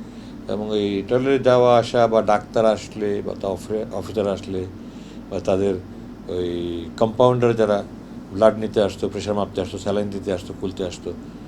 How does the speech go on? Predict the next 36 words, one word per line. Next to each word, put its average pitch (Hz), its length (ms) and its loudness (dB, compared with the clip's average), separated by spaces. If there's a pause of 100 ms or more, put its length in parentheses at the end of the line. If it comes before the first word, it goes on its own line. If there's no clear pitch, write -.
(880)
এই - 40 -10
সমস্ত 123 260 -4
সময় 120 280 4
আমি 117 120 4
দে-, 117 120 0
হিসাব 117 260 0
করেছি 131 220 4
আমার 123 220 2
একচল্লিশ 151 560 0
হাজার 139 220 6
বারের 123 240 4
উপরে 117 300 2
আমার 98 220 2 (500)
চোখ 92 120 -4
হাত 82 100 -6
বাঁধা 78 200 -6
হয়েছে। 73 320 -12 (2000)
কারণ 98 180 -2
ডেইলি 143 300 4
গড়ে 127 280 6
মনে 120 180 2
করেন 120 160 2
সাতবার 101 400 0
টয়লেটে 82 280 -8
যেতাম, - 280 -14 (1500)
উজু 110 200 2
করার 101 260 4
জন্য, 92 380 -4 (440)
ঘুম 98 140 -6
থেকে 101 180 -4
উঠে 98 200 -4
মুছ-, 95 280 -6 (240)
মুছার 90 260 -10
জন্য, 90 280 -8
গোসলের 101 340 -2
জন্য। 87 300 -6